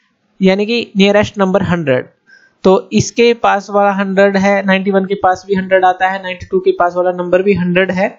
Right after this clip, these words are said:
तो इस तरह के number को आप किस तरह से multiply करेंगे? तो base तो आपका ये हो गया। अब आप क्या करेंगे, इनको जो है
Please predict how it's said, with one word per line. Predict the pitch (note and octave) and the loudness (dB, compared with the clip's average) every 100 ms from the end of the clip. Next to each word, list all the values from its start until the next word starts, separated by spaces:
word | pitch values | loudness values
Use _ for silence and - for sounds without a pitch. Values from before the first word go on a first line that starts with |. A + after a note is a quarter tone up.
| - _ _ - | -20 _ _ 0
तो | A#3 | 0
इस | A#3 | 2
तरह | A3+ A3 | 0 0
के | G#3+ | 0
number | G3 F#3 F#3 | 0 0 0
को | F#3+ | 0
आप | F#3+ | -2
किस | - F3+ | -4 -4
तरह | E3+ | -2
से | D#3+ E3+ | -2 -2
multiply | D3+ C#3+ C3+ B2 | -2 -4 -4 -6
करेंगे? | B2+ A2+ G2+ - _ - - _ | -6 -12 -16 -20 _ -20 -20 _
तो | G3 | 0
base | F3 A3+ C4 | 2 2 2
तो | B3+ | 0
आपका | A3 A3 A3 | 0 0 -2
ये | F3+ D3 | 2 0
हो | A#2+ B2 | 0 -4
गया। | - - - _ G3 | -6 -8 -12 _ -2
अब | G#3 | 0
आप | A#3 A#3 | 0 0
क्या | A3+ G3 | 0 0
करेंगे, | G3+ G3+ G3 F3 E3+ F#3 F3 - | 0 0 0 0 2 2 -2 -2
इनको | G#3+ A3+ A#3 A3 | 0 2 2 2
जो | G#3 G3 | 2 2
है | F#3 F#3+ G3+ A3 | 4 2 0 -6